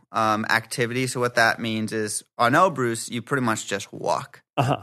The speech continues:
Speaker 1: There's one section that's probably, oh, three or four hundred feet long where the snow slope you're walking up is very steep. Um, and there are what we call fixed ropes,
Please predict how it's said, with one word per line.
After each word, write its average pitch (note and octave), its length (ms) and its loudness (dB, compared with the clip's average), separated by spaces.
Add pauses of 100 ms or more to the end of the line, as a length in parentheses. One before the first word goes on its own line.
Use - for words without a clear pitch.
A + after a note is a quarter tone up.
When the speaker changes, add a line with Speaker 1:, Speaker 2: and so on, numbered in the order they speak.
(140)
Speaker 1:
There's A#2 380 2
one C3+ 360 4
section B2 640 0
that's A2+ 180 -4
probably, A2 800 0 (1300)
oh, B2+ 600 6
three E3+ 440 2
or D3+ 160 4
four C#3+ 520 -2
hundred C#3 340 -2
feet C3+ 380 -4
long B2 720 2
where A#2 260 2
the A2 120 -2
snow A#2+ 300 0
slope A#2+ 380 -2
you're A2+ 140 0
walking A2 420 0
up A#2 140 -2
is G#2+ 120 -4
very G#2+ 220 -2
steep. A#2+ 520 -6 (200)
Um, G2+ 540 2
and G#2 220 -2
there G2+ 140 0
are G2+ 240 0 (120)
what A#2 140 -4
we A2+ 100 -8
call G2+ 200 -4
fixed - 360 -8
ropes, A3 380 -2